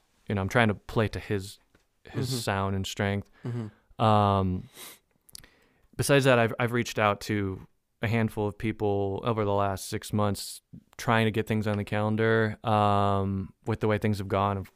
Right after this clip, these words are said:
Speaker 1: kind of laid low. Um, but looking forward to, you know,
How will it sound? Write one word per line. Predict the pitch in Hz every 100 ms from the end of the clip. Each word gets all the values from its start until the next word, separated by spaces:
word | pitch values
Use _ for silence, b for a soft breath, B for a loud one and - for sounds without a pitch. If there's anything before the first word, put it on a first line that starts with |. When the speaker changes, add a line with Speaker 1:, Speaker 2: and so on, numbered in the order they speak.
| -
Speaker 1:
kind | 107 101
of | 101
laid | 104 98
low. | 101 107 113 - B B B B B B B
Um, | 117 107 104 98 98 92 90 - -
but | 107 117 107 101 - _ _ _ -
looking | 113 - 107
forward | 107 107 101 98 -
to, | 104 98 98 95 92 -
you | 113
know, | 98 92 95